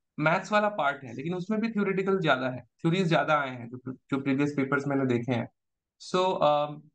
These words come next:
एमसीओ ट्वेंटी टू का कुछ जो basic चीज है वो मैं करा दूंगा, साथ ही साथ एमसीओ फ़ाइव का थोड़ा बहुत questions करना होगा,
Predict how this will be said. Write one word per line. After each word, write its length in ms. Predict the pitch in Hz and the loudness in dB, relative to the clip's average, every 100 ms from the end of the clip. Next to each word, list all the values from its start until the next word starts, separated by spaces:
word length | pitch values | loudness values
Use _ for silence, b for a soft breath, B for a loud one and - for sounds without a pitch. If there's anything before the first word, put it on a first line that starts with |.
| _ - | _ -2
एमसीओ 340 | 147 160 - 220 | 0 0 -2 -2
ट्वेंटी 320 | 208 196 214 | 0 0 -2
टू 180 | 208 208 | -2 0
का 120 | 226 | 0
कुछ 440 | 226 254 254 - - 151 | 2 0 0 -6 -8 0
जो 140 | 165 | 0
basic 480 | 165 160 196 233 - | 2 0 0 -4 -2
चीज 240 | 196 180 | -2 2
है 160 | 180 202 | 2 0
वो 220 | 156 170 | -2 0
मैं 120 | 202 | 0
करा 240 | 202 190 190 | 2 2 0
दूंगा, 320 | 196 202 240 | -2 -8 -6
साथ 260 | - 170 202 | 0 0 0
ही 60 | |
साथ 220 | 202 226 180 | -2 -2 -2
एमसीओ 340 | 185 180 220 | -6 -4 -6
फ़ाइव 400 | 220 - 226 226 - | 0 0 0 -4 -2
का 80 | 233 | -2
थोड़ा 220 | 208 202 | 2 2
बहुत 240 | 196 196 | 0 -4
questions 340 | 196 160 185 175 | -6 -10 -10 -4
करना 280 | 147 151 190 | -2 0 0
होगा, 280 | 185 190 | 0 -4